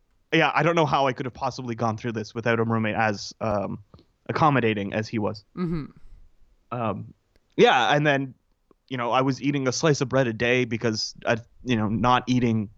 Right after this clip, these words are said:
Speaker 1: and being hungry was better than eating and having to deal with that feeling.
Speaker 2: Right.
Speaker 1: So malnutrition was definitely part of it. And yeah, for when I was at my worst, I was also losing a lot of blood.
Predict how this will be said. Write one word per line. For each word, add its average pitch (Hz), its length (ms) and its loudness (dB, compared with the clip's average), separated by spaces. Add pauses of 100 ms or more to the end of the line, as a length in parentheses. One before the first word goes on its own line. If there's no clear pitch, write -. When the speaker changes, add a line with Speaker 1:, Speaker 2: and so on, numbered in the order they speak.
(120)
Speaker 1:
and 113 220 0
being 117 160 2
hungry 143 380 4
was 110 200 2
better 120 300 4
than 107 200 0
eating 123 380 0
and 107 100 -2
having 117 200 -2
to 110 80 -6
deal 113 260 -4
with 120 120 -6
that 110 140 0
feeling. 120 300 -2 (240)
Speaker 2:
Right. 131 300 -6 (1000)
Speaker 1:
So 170 160 6
malnutrition 147 720 0
was 117 100 -4
definitely 123 320 -4
part 117 180 2
of 123 100 2
it. 120 160 4
And 127 200 0
yeah, 117 380 2 (120)
for 139 400 0
when 160 160 2
I 185 60 4
was 175 100 4
at 175 80 2
my 143 100 4
worst, 139 300 2
I 113 80 2
was 127 100 -2
also 156 200 0
losing 120 260 -2
a 107 80 0
lot 107 100 2
of 107 120 -8
blood. 127 320 2